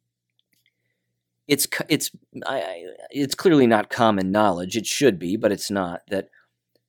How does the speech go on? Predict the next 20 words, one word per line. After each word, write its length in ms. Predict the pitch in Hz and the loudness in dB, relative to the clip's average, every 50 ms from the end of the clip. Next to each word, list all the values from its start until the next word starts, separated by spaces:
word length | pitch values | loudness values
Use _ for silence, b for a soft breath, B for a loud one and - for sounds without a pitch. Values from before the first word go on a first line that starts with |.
| _ _ _ | _ _ _
when 500 | - 120 131 131 131 127 127 127 123 - _ _ _ _ _ _ | 0 2 4 4 4 4 2 0 -2 -6 _ _ _ _ _ _
you 140 | 131 135 127 | 0 0 0
place 420 | - - - 180 196 196 - - | 0 0 2 2 4 2 2 2
yourself 580 | 185 170 151 - - - 160 143 143 135 - - | 2 2 2 2 2 4 4 4 4 4 0 -2
in 160 | 139 143 120 | -4 -4 -4
closer 480 | - - - 127 135 127 - - 139 | -4 0 4 4 4 4 4 2 0
proximity 920 | - - - 120 110 110 - - - 117 104 98 92 - 76 76 87 - _ | 0 2 4 4 4 4 2 -2 -2 -2 -2 -2 -4 -6 -8 -10 -12 -8 _
as 380 | 113 110 107 101 98 - - - - | 0 2 2 2 0 -4 -6 -4 -2
a, 240 | 127 117 107 - | -2 -2 -2 -4
as 240 | - 107 107 101 101 | -4 -4 -4 -2 -2
an 80 | 113 107 | 0 0
adult 400 | 110 104 90 113 110 110 120 - | 0 0 4 4 4 4 4 0
figure 460 | - - 120 113 107 110 113 110 113 | -2 -2 -2 0 2 2 2 4 4
or 380 | 107 110 110 107 104 101 95 - | 4 2 2 2 0 0 -2 -2
a 160 | - 104 101 | -4 -6 -6
figure 400 | - - - 147 135 135 135 135 | -6 -2 0 0 2 4 4 4
of 160 | - 127 107 | 4 2 -2
authority, 540 | 113 110 - - 143 139 135 127 117 104 95 | -4 -8 -4 0 2 4 4 4 4 2 -2
quote 260 | - - 117 107 101 | -4 -2 -2 -2 0
unquote, 540 | 95 92 87 82 - - 85 78 78 - - | -2 -4 -6 -8 -6 -4 -4 -4 -4 -6 -10